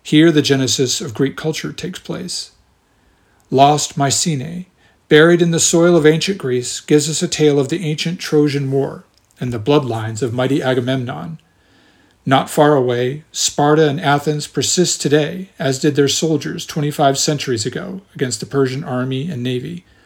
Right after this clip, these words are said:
sparking the fire that would blaze forth from this seemingly insignificant peninsula and warm the hearts and minds of a hundred generations of men and women in Europe and elsewhere. The flames of this fire,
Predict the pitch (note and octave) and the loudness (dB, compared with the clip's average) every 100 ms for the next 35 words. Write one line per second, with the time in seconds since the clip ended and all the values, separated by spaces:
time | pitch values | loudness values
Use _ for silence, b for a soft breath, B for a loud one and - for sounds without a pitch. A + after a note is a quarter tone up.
0 | b b b b - C#3+ C3 D3 A#2+ G#2+ | b b b b -4 0 0 -2 -6 -2
1 | C#3+ C#3 A2 G#2+ F#3 A2+ C3+ B2+ D3 - | 2 2 0 -4 -6 -6 -2 0 0 -2
2 | - D3 C#3+ - _ b b b - C3 | 0 0 0 -12 _ b b b -4 -2
3 | B2+ A#2 - F3+ F3 D#3 D3+ F#3+ E3+ F#3 | 0 0 2 2 2 2 -2 0 2 2
4 | D#3+ D#3 D3 - - D3 C#3+ E3+ E3+ F#3+ | 0 0 -2 -4 -4 -2 -2 -4 -8 -10
5 | - _ _ _ - C3 B2 C3 D3 D3+ | -14 _ _ _ -8 -6 -4 -2 0 0
6 | C#3+ A2 E3+ - D3+ B2+ A#2 A2 A2 - | -2 -2 -2 -2 -4 -4 -4 -6 -8 -8
7 | - B2+ C#3+ D3 D3+ C#3 C#3 C3 A#2+ G#2+ | -6 -8 -4 -4 -2 -2 -2 0 -2 -4
8 | G3 F#3+ - - A#2 B2 B2+ C3 B2+ B2+ | -6 -10 -12 -10 -8 -4 -4 -4 -6 -6
9 | C3+ D#3+ - - B2+ A2+ B2 B2+ C3 B2 | -8 -14 -16 -12 -8 -4 -2 -2 -6 -8
10 | B2 A#2+ A2 G3+ D#3 F3+ _ _ _ b | -6 -6 -8 -10 -12 -14 _ _ _ b
11 | b b b b b - G#2+ D#3 D#3+ F3 | b b b b b -6 0 2 4 2
12 | D#3+ D3 D#3 - E3+ D#3 - F3+ | 0 2 0 2 0 -2 -4 -12